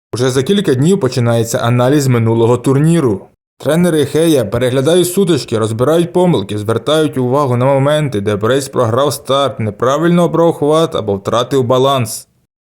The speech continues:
Для Озекі цей розбір ще жорсткіший, бо від нього очікують стабільності.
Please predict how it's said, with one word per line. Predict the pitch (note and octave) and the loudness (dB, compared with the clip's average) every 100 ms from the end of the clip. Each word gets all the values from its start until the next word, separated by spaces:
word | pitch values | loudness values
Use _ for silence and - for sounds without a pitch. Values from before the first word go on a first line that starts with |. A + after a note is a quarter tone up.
| B2 | -2
Для | A#2+ | 0
Озекі | A#2 B2 E3 E3 | 0 0 0 -2
цей | A2+ C3+ | 0 2
розбір | C#3+ B2 B2+ D#3+ | 2 0 0 0
ще | C3 - E3 | -2 -2 0
жорсткіший, | D3 D3 - E3 E3+ - G#2+ | 0 -4 -6 -4 -2 -2 -2
бо | A2+ | 0
від | A2+ A2 | 0 0
нього | C#3+ E3 | 0 0
очікують | D3+ D#3+ D#3 D3+ | 0 0 2 0
стабільності. | - C#3+ C3+ E3 C3+ - - F2+ | 0 -2 2 2 0 -4 -10 -16